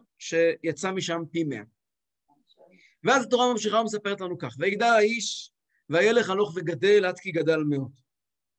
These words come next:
ויהי לו מקנה צאן ומקנה בקר ועבודה רבה,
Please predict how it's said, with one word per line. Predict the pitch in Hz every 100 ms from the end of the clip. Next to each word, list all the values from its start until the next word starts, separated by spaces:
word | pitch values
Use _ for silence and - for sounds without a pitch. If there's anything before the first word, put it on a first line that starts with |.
| _ _ _ _ -
ויהי | 175 226
לו | 220
מקנה | 190 196 202
צאן | 190 - 165
ומקנה | 143 151 147 175 175
בקר | 127 165 - 185 165 143
ועבודה | 151 151 131 147 190
רבה, | 170 151 117 185